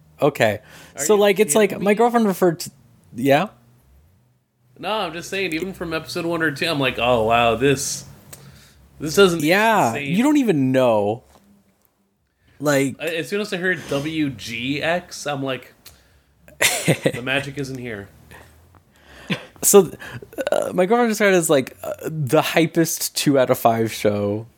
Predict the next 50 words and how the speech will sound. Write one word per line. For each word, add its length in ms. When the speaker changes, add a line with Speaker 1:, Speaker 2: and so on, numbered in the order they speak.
Speaker 1:
you've 220
ever 220
seen. 480
But 160
it's, 180
like, 160
that 120
really 260
is 140
that. 200
Like, 160
it's, 160
like, 240
you 180
get 240
to 100
see 600
a 120
lot 220
of 160
really 240
cool 280
Kamen 340
Rider 280
stuff. 340
You 60
get 120
to 60
see 140
the 80
fun 220
henshins. 420
You 40
get 120
to 80
see 120
them 140
do 120
the 100
rider 260
kicks. 440
You 40
get 160
to 80
see 480
fun 300
double, 340
new 320
double 380
content 640